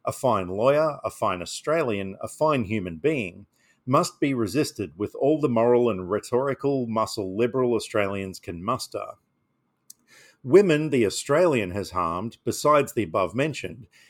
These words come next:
include Carmen Lawrence, Joan Kirner, Wendy Bacon, Natasha Stott Despoja, Margaret Simons,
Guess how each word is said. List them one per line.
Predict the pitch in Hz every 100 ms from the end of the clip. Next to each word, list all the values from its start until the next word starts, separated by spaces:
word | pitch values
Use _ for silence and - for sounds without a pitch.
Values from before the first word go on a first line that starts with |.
| _
include | 135 120 - 131 107 -
Carmen | 147 160 175 151
Lawrence, | 107 90 - - - - _ _ -
Joan | 107 117 117 95
Kirner, | 87 147 151 120 - - _ _ _ -
Wendy | 127 113 95
Bacon, | 104 160 151 113 - 113 - _ _
Natasha | 127 120 151 147 156
Stott | - - 120 110
Despoja, | - 98 - 175 175 98 90 - _ _ _ -
Margaret | 127 120 98 101 -
Simons, | - 165 165 92 - 110 -